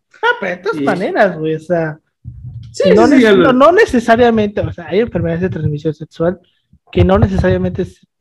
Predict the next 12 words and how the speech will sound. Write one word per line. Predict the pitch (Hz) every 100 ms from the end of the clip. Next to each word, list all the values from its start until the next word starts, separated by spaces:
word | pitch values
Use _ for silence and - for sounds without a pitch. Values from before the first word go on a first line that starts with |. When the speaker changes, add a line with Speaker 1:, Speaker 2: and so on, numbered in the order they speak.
| _ _ _
Speaker 1:
válgame | 165 175 175 185 175
la | 170
redundancia, | 165 156 151 156 151 160
se | 156
tengan | - 165 180 170 156
que | 160
transmitir | 156 156 151 156 160
a | 156
huevo | 156 156 151
por | 156 151
transmisión | - 147 - 156 147
sexual | 147 160 147